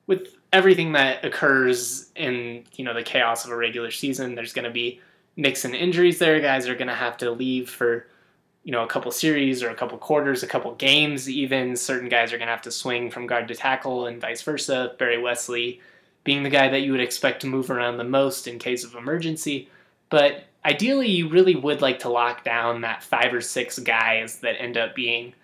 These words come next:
you know, your, your primary starting offensive line. And I think having someone like Barry Wesley at, at left guard – is gonna be good. I spoke to him today just about that transition of going from tackle to guard.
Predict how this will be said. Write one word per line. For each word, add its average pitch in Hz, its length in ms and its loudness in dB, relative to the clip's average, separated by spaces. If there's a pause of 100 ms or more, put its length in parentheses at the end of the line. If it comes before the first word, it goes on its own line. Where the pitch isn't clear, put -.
(300)
you 143 120 -2
know, 127 140 2
your, 123 460 -2 (360)
your 165 140 0
primary 160 600 2
starting 127 460 0
offensive 123 540 -6
line. 120 440 -4 (600)
And 156 120 2
I 156 80 6
think 185 460 2
having 196 400 6
someone 165 280 0
like 131 220 4
Barry 135 200 8
Wesley 127 420 4
at, 113 180 0 (100)
at 131 200 -2
left 123 240 -2
guard – 143 500 6 (540)
is 127 140 -2
gonna 135 180 -2
be 120 160 -8
good. 160 340 6
I 131 140 6
spoke 131 380 0
to - 340 -8
him 127 420 -4
today 127 600 0
just - 260 -8
about 117 380 -4 (600)
that 170 200 2
transition 139 540 0
of 123 100 -4
going 131 280 -4
from 135 200 -10
tackle 139 320 -2
to 127 60 -4
guard. 131 360 2